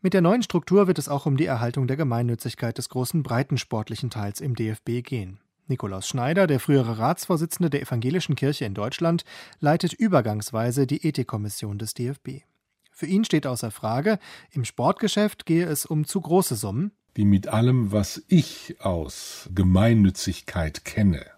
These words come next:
Speaker 2: nicht verträglich sind,
Speaker 1: betonte Schneider im Deutschlandfunk Sportgespräch und machte vor allem die Strukturen des D F B für viele Probleme verantwortlich.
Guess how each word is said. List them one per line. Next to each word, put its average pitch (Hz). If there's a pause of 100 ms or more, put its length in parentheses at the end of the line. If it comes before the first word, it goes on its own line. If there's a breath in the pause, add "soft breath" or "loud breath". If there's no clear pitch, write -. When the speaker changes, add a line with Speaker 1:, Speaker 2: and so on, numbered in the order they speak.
(140)
Speaker 2:
nicht -
verträglich -
sind, - (240)
Speaker 1:
betonte 131
Schneider 113
im 120
Deutschlandfunk 117
Sportgespräch 123
und 147
machte 139
vor 120
allem 151
die 139
Strukturen 156
des 107
D 117
F 107
B 120
für 131
viele 123
Probleme 104
verantwortlich. -